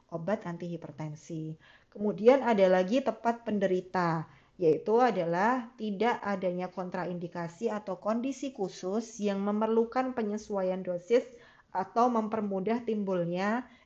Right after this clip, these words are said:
efek samping. Selain itu juga farmakoterapi atau pengobatan yang rasional dan tepat itu adalah yang obatnya tepat gitu. Jadi pemilihan obatnya berdasarkan keamanannya.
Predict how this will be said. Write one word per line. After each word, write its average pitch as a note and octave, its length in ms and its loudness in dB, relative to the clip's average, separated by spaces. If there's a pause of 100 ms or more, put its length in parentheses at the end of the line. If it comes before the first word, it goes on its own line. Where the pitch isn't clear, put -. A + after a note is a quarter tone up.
(100)
efek G3 560 -4
samping. E3 960 -8 (640)
Selain F#3+ 320 2
itu A3 320 2
juga G#3 560 2
farmakoterapi A3+ 800 -2
atau A3+ 160 -8
pengobatan G#3 560 -4
yang G3+ 240 -2
rasional G3 640 -4
dan F#3 160 -6
tepat G3 320 -10
itu G3 160 -6
adalah G3+ 400 -2
yang A#3+ 400 -6
obatnya G3+ 480 -4
tepat F#3+ 480 -6
gitu. - 340 -12
Jadi F3+ 300 -6
pemilihan G3 480 -4
obatnya F#3 580 -6 (380)
berdasarkan F3 720 -2
keamanannya. D#3+ 1040 -4